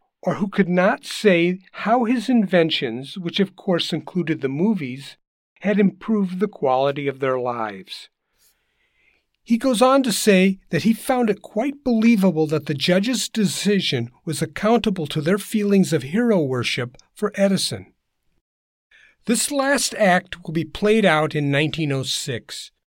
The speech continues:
We're still a handful of years away from that time, but we should all keep in our minds the power play that was taking place in the American film industry due to the Edison's obsession with being first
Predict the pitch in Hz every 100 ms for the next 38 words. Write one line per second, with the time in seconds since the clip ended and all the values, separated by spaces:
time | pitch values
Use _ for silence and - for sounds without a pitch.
0 | _ _ _ _ _ 165 151 - 277 285
1 | 254 160 196 233 240 - 208 202 160 160
2 | 170 165 156 190 139 123 123 - 135 117
3 | 110 - 131 120 110 104 117 139 - _
4 | _ 175 170 - 220 190 - 240 285 -
5 | 262 254 254 208 202 170 147 143 143 139
6 | - 123 - 208 233 175 - 160 131 131
7 | 131 127 - 196 196 247 226 156 143 143
8 | 175 139 127 123 143 170 185 202 - -
9 | 196 190 185 139 120 117 - 127 117 -
10 | _ - 233 226 226 - 175 202 196 226
11 | 196 180 139 - - 156 - 151 135 135
12 | - 151 139 131 117 - 180 185 185 -